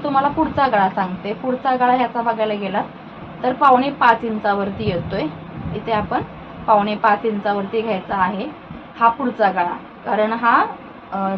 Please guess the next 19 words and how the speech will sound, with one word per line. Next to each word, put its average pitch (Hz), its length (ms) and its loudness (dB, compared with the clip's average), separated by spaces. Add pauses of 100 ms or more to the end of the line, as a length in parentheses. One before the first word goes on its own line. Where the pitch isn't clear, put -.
(500)
रु-, 220 320 2
रुंद 330 320 6
गळा 254 340 8
आहे, 220 320 6
शोल्डर 233 500 2
रुंद 285 300 2
आहे, 226 280 4
गळा 254 300 4
सुद्धा 302 280 2
रुंद 254 280 0
आहे, 208 220 2
म्हणून 220 260 -2
पुढचा 240 420 0
गळा 214 160 4
जास्त 220 340 0
मोठा 226 280 0
त्यांनी 208 240 -4
घेतलेला 208 440 -2
नाही. 208 380 -2